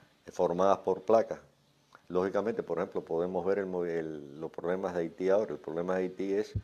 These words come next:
el movimiento de dos placas, de dos placas que una se, se movió con relación a la otra y sencillamente se produce, el te-, que es una de las formas de producirse los terremotos.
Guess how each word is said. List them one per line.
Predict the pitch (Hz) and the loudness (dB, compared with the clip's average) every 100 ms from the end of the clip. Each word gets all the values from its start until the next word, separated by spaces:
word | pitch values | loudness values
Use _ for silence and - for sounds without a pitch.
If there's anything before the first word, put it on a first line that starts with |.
| - - - _ | -8 -20 -20 _
el | 90 | -6
movimiento | 90 90 87 98 95 98 | -2 0 0 -2 0 4
de | 92 | 4
dos | 90 95 | 4 2
placas, | 104 104 78 | 2 2 2
de | 76 | 0
dos | 87 | -2
placas | - 101 98 82 | 0 0 0 -4
que | - | -4
una | 85 95 85 - _ _ _ _ _ _ _ - _ | -4 -4 -6 -12 _ _ _ _ _ _ _ -20 _
se, | - 80 80 76 73 71 69 - | -4 -2 0 -2 -2 -2 -4 -6
se | - | -4
movió | 87 80 90 104 | -2 0 0 0
con | 87 | -2
relación | 78 73 - 92 | -4 -4 -2 0
a | |
la | 95 | 0
otra | 110 123 | 0 -2
y | |
sencillamente | - 85 90 82 92 92 | -6 -8 -6 -4 -4 -8
se | - | -10
produce, | - 85 85 | -8 -8 -6
el | 90 | -6
te-, | 92 | -6
que | - | -4
es | 90 | -4
una | 92 98 | -2 0
de | |
las | 92 | 0
formas | 90 92 92 | -2 -4 -4
de | |
producirse | 87 80 - 85 | -6 -8 -10 -8
los | 85 80 | -8 -6
terremotos. | 82 - - 220 - | -6 -6 -6 -8 -10